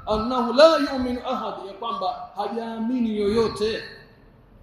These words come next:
"hatta yuhakima rasula," mpaka wafikie mwisho, wamfanye,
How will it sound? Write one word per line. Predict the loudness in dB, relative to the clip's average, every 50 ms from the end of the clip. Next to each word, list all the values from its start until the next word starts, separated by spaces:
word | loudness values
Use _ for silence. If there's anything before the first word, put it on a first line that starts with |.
| -20 -20 -18 -2
"hatta | 4 4 4 4 4 2 4 6 6 6
yuhakima | 6 4 2 -2 -2 -4 -4 -4 -4 -2 -2 0 0 0 -2
rasula," | -2 -2 -2 -4 -4 -4 -6 -8 -10 -10 -8 -8 -6 -6 -6 -6 -8 -8
mpaka | -10 -12 -10 -4 -4 -4 -2 -2 -2 0 0
wafikie | 0 0 -2 -6 -6 -4 -4
mwisho, | -2 0 0 0 0 -2 -6 -8 -8 -10 -10 -12 -14 -14 -8 -4
wamfanye, | -2 -2 0 -2 -4 -6 -6 -2 0 2 2 2 0 -2 -2 -4 -6